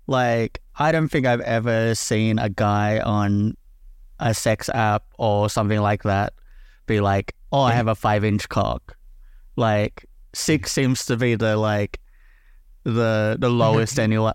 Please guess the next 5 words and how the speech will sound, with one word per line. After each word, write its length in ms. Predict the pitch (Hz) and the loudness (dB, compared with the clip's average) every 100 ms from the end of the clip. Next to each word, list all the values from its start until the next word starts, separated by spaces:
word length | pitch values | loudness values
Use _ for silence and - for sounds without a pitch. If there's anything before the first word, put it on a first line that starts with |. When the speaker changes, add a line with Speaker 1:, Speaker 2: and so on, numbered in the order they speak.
| - | -2
Speaker 1:
I've 180 | 120 110 | -2 0
seen 220 | 123 107 | 0 0
anyone 540 | 107 110 104 104 107 - - - - - - 135 | 0 0 0 0 -2 -6 -16 -20 -20 -20 -16 -10
go 500 | 110 117 110 107 107 104 | -2 2 2 2 0 0
consistently. 1000 | 127 113 - 107 - 104 - - 139 | 0 0 0 -2 -2 -2 -2 -2 -2